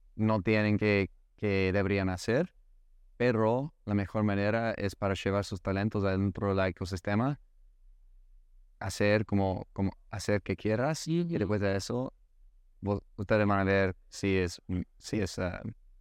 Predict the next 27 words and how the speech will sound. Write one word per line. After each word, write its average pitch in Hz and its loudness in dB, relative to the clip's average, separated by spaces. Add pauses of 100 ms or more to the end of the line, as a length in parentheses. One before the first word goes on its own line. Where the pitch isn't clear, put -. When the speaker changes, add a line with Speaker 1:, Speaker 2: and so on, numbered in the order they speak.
(640)
Speaker 1:
s-, - -20
si, - -4
like, 101 2
si - -2
it's, 107 0
if 104 0
it's 98 -2
valuable, 98 2
si 104 -6
tiene 101 0
valor 95 2
o 95 0
no. 92 -4
Speaker 2:
Es 135 -2
correcto, 117 -4
es 110 -6
correcto. 117 -2
Speaker 1:
Sí. 127 -8
Speaker 2:
Una 151 0
pregunta 156 0
cambiando 147 0
de 156 4
tema 147 0
ya 143 2
para 151 -2
ir 131 -2
terminando. 135 -2